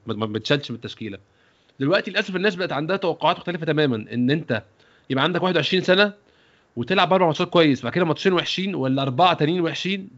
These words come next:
يبدأ الناس تشتم وتعترض. هو ده ال-، ده الإنسان اللي عنده عشرين سنة بيعمله، حتى في الحياة مش في الكورة بس، بيهبل، بيعمل ح-، يعني اختيارات غلط، بي-، بيعمل ع-، يعني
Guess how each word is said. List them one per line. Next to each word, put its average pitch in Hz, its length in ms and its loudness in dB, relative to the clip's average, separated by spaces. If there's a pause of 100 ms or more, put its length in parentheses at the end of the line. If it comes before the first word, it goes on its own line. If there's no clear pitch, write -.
(160)
يبدأ 156 280 -4
الناس 160 180 -4
تشتم 156 480 -4
وتعترض. 117 420 -2 (440)
هو 120 120 -2
ده 139 100 2
ال-، 160 260 -2
ده 170 120 4
الإنسان 165 380 0
اللي 185 100 2
عنده 175 120 2
عشرين 165 200 -6
سنة 196 100 4
بيعمله، 156 320 2
حتى 165 260 -2
في 139 60 -8
الحياة 139 260 2
مش 143 100 -2
في - 60 -12
الكورة 165 200 0
بس، 156 280 -2 (400)
بيهبل، 127 560 -2
بيعمل 135 340 0
ح-، 117 80 -10
يعني 120 480 -2 (200)
اختيارات 147 320 4
غلط، 147 260 0
بي-، 107 320 -6
بيعمل 131 480 0
ع-، 117 180 -4
يعني 110 320 -8